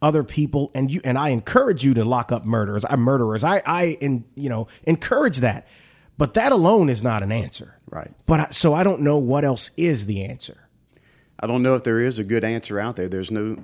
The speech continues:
Speaker 2: silver bullet
Speaker 1: Yeah.
Speaker 2: that's gonna, that's gonna solve the issue.
Speaker 1: Yeah.
Speaker 2: Uh, the Brave program is a good example of taking children one by one.
Speaker 1: Right.
Speaker 2: And that, at this point, that's probably the best that you can do, is
Speaker 1: You know?
Speaker 2: if you can affect one, two, three people.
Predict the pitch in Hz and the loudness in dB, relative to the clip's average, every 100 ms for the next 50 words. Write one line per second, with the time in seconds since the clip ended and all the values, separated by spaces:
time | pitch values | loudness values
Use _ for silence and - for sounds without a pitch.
0 | - - 123 117 98 87 110 131 92 - | -16 -10 -2 -2 -2 -2 -2 -2 -6 -6
1 | 123 123 110 - 113 101 92 - - - | -2 0 -2 -4 -4 -4 -6 -10 -18 -14
2 | 98 - 104 85 104 104 95 85 87 117 | -12 -10 -10 -8 -6 -6 -8 -10 -8 -10
3 | - 87 - 120 110 95 - 95 90 90 | -10 -14 -12 -10 -8 -10 -10 -10 -8 -4
4 | 107 107 107 113 104 104 101 98 87 87 | -2 -2 -2 -4 -4 -4 -4 -6 -8 -8
5 | 107 98 85 98 101 104 98 95 90 - | -6 -6 -6 -6 -8 -8 -8 -8 -10 -8
6 | 107 - 98 95 - 107 104 98 95 90 | -8 -8 -8 -8 -8 -6 -6 -6 -8 -6
7 | 92 101 98 95 90 95 104 110 101 104 | -6 -4 -4 -6 -6 -6 -6 -4 -6 -8
8 | _ _ - 92 104 - 101 - 123 - | _ _ -12 -6 -6 -6 -10 -8 -10 -8
9 | 123 123 120 117 - 107 123 110 120 98 | -8 -6 -6 -8 -4 -4 -4 -4 -6 -6
10 | 85 110 - 104 - 113 101 95 131 127 | -4 -4 -4 -12 -10 -8 -6 -6 -6 -8
11 | _ - _ - 123 135 120 127 131 123 | _ -20 _ -8 -2 0 0 -2 -4 -4
12 | 107 127 123 76 95 104 110 110 120 113 | 0 0 -2 -4 -8 -6 -6 -8 -8 -8
13 | 110 107 110 113 110 127 123 | -8 -8 -8 -6 -8 -8 -14